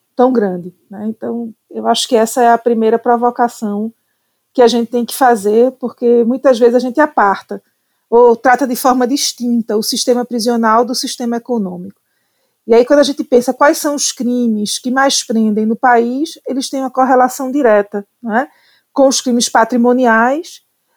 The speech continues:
É, ainda prendemos pessoas por furto, né, que é um crime sem violência, sem grave ameaça, e esse dado ainda é maior entre nós mulheres também.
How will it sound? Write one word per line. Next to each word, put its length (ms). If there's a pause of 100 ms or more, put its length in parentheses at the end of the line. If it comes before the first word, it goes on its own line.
(200)
É, 720
ainda 260
prendemos 840 (120)
pessoas 560
por 280
furto, 600 (160)
né, 320 (400)
que 60
é 60
um 80
crime 320
sem 220
violência, 680
sem 180
grave 280
ameaça, 640 (320)
e 80
esse 240
dado 280
ainda 160
é 20
maior 380
entre 240
nós 200
mulheres 540
também. 420